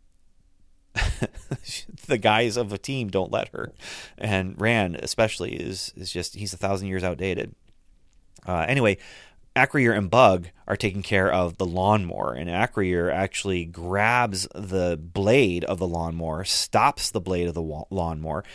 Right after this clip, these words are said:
I mean, we're talking about super strength here. He catches the spinning lawnmower blade, and then he flips the lawnmower up only about maybe two feet up into the air. But you have to remember, this guy is six inches tall, and he is flipping up this,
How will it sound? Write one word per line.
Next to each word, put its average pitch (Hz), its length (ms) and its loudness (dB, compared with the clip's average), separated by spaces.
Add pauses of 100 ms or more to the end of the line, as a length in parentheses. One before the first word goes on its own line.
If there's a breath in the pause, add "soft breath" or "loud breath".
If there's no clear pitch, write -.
(140 loud breath)
I - 40 -2
mean, 113 80 4
we're 117 60 2
talking 131 320 4
about 98 300 2
super 98 400 -2
strength 113 360 -2
here. 78 120 -4
He 92 120 -4
catches 135 520 -2
the 110 80 -6
spinning 107 440 -2
lawnmower 92 400 -2
blade, 58 340 -2 (340 loud breath)
and 117 180 2
then 123 220 4
he 117 480 -2 (220)
flips - 720 0
the 113 100 4
lawnmower 107 480 4
up 156 220 2 (760)
only 359 160 -4
about 214 320 0 (160)
maybe 135 220 -2
two 160 220 -4
feet 143 240 0
up 117 100 4
into 95 160 -2
the 87 160 -2
air. 135 240 2 (400 loud breath)
But 117 340 4 (320)
you 175 60 -8
have 180 100 -2
to - 60 -2
remember, 113 240 0
this 156 180 -6
guy 123 240 0
is 95 320 -2
six - 360 -2
inches 104 260 -4
tall, 98 600 -4
and 101 280 -2
he 113 220 -2
is 87 280 -2
flipping - 640 -4
up - 180 -2
this, - 340 -2